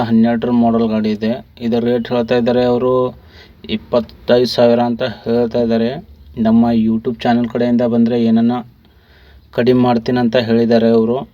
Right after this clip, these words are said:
ಅದಕ್ಕೋಸ್ಕರ ಒಂದು ಚಿಕ್ಕ ವಿಡಿಯೋ ಮಾಡಿ ಹಾಕಿದ್ದೀವಿ. ಗಾಡಿ ನೋಡಿ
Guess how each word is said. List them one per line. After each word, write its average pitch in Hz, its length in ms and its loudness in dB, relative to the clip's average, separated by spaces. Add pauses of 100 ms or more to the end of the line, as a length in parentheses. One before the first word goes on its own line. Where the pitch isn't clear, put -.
(540)
ಅದಕ್ಕೋಸ್ಕರ 117 580 -2 (800)
ಒಂದು 117 180 0 (220)
ಚಿಕ್ಕ 123 180 -6 (120)
ವಿಡಿಯೋ 120 260 4
ಮಾಡಿ 120 280 0
ಹಾಕಿದ್ದೀವಿ. 113 480 0 (800)
ಗಾಡಿ 117 320 4
ನೋಡಿ 127 300 0